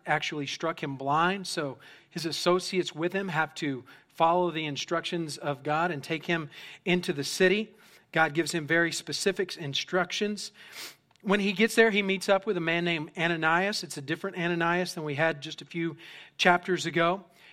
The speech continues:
And you can imagine Ananias as a believer. As you can imagine, he was a little bit hesitant to meet up with Saul, but God says, "I want you to go meet with Saul." And then we see this happen in verse fifteen. "But the Lord said,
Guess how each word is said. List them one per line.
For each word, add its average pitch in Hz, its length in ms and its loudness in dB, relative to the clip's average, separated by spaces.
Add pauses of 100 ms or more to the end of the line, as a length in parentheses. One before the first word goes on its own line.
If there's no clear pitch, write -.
And 170 140 0
you 185 80 2
can 208 100 2
imagine 190 560 4
Ananias 170 520 -2
as 151 100 -6
a 147 60 -6
believer. 156 500 -2
As 143 220 -6
you 151 80 -10
can 165 120 -12
imagine, 160 320 -6
he 180 320 -4 (180)
was 220 140 -10
a 220 60 -6
little 202 160 0
bit 202 140 -2
hesitant 185 640 -4 (400)
to 185 140 2
meet 170 320 -4
up 170 220 -2
with 156 120 -6
Saul, 165 320 2
but 151 180 -8
God 156 300 2
says, 160 280 -2 (240)
"I 151 120 -2
want 165 260 -4
you 160 60 -6
to 160 40 -4
go 156 220 0
meet 156 340 -8 (320)
with 170 160 0
Saul." 143 480 0 (640)
And 135 160 -8
then 151 100 -2
we 170 80 -4
see 170 160 -2
this 151 180 -4
happen 147 260 -2
in 123 140 -8
verse 147 240 -2
fifteen. 147 560 -6 (480)
"But 170 140 0
the 175 100 0
Lord 180 320 2
said, 175 440 4